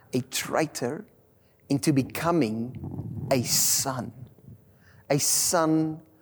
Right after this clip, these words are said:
of the Most High. Guys, putting your faith in Jesus changes who you are. It changes you from a failure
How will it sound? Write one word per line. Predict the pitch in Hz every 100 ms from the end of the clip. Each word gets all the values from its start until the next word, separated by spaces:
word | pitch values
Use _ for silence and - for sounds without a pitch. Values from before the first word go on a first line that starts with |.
| - - -
of | 127
the | 127
Most | 123 120 120 -
High. | - - 73 - - _ _ _ _ _ _ _ _ _ _ - -
Guys, | - 139 107 - - - - - - - _ _ _ _ _ - - - - -
putting | - 208 214 196
your | 156 151
faith | 143 - 151 156 - -
in | 147 123
Jesus | 117 120 127 110 - - - - - - - - - - - - -
changes | - - 156 151 135 131 -
who | 135
you | 127 113 113
are. | 117 113 - - - - _ _ _ _ - _ -
It | 127
changes | - 175 175 180 147 143 -
you | 156 143
from | - 131 123
a |
failure | - - - 151 135 113 -